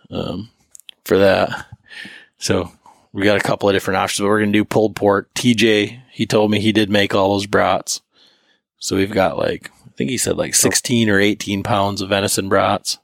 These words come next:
Speaker 2: Are we bringing a Traeger? Or
Speaker 1: I don't think so. I think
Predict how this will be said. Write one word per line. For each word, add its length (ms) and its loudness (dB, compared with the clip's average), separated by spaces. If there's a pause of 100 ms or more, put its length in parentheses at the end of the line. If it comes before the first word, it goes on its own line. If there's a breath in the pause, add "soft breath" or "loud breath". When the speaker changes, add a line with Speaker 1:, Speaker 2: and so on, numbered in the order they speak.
(140)
Speaker 2:
Are 100 2
we 80 4
bringing 360 2
a 40 -2
Traeger? 560 -4 (380)
Or 300 0 (600)
Speaker 1:
I 40 0
don't 120 2
think 140 0
so. 260 -6 (140)
I 40 -12
think 260 -2